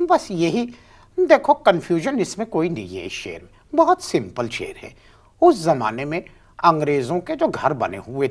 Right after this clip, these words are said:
थे, उनके घरों में एक ड्राइंग रूम होता था और साथ में एक बार होता था। एक पार्टी में एक अंग्रेज ने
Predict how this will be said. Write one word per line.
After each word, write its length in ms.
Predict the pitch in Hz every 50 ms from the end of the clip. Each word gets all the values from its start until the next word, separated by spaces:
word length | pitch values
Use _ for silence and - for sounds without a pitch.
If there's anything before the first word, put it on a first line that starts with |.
| -
थे, 100 | 90 92 - _ _ _ _ _ _ -
उनके 340 | 262 311 302 302 370 370
घरों 320 | 254 - - 135 135 131 131
में 120 | 165 214
एक 340 | - - 175 196 190 - 156
ड्राइंग 440 | 127 107 - - 98 95 92 87 90
रूम 200 | 104 104 110 131
होता 340 | 143 123 135 135 - 151 147
था 240 | - - 226 240 - - - - - - - 392
और 120 | 415 392
साथ 440 | 381 - - - 98 95 - - 120
में 100 | 156 185
एक 360 | - - 143 147 - - - 254
बार 260 | 262 247 - 98 104
होता 340 | - 98 98 - - - -
था। 220 | - - - - - - - _ _ _ -
एक 280 | 403 403 403 392 392 -
पार्टी 320 | - 139 113 107 - 175 170
में 180 | 120 87 - - - _ - - - - _
एक 200 | 370 370 359 -
अंग्रेज 480 | 202 156 113 98 107 98 85 80 - - 110
ने 80 | -